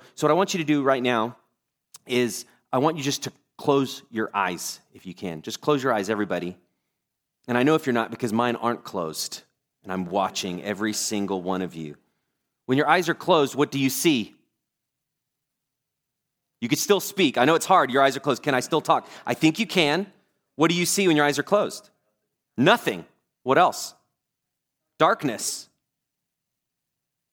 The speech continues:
Now, if I were to have you get up and go find the coffee and pour yourself a cup, could you do it? For those of you that said yes, go ahead and rise.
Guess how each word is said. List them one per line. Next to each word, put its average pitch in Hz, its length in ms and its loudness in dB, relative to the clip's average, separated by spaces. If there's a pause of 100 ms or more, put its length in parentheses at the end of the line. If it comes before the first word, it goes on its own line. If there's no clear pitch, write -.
(240)
Now, 143 140 2
if 143 100 0
I 180 100 6
were 208 60 6
to 170 80 0
have 160 180 2
you 151 80 -2
get 156 240 2
up 139 460 0 (260)
and 123 160 0
go 160 140 6
find 143 280 2
the 127 60 0
coffee 143 580 0
and 117 160 0
pour 165 220 -2
yourself 123 600 0
a 117 80 -6
cup, - 580 -4 (800)
could 113 160 -4
you 117 80 -2
do 113 200 0
it? 67 100 -8 (2750)
For 131 80 2
those 143 160 4
of 151 60 -4
you 160 80 2
that 156 80 0
said 151 200 -2
yes, 123 220 2
go - 100 -4
ahead 135 140 0
and 143 100 0
rise. 117 540 -2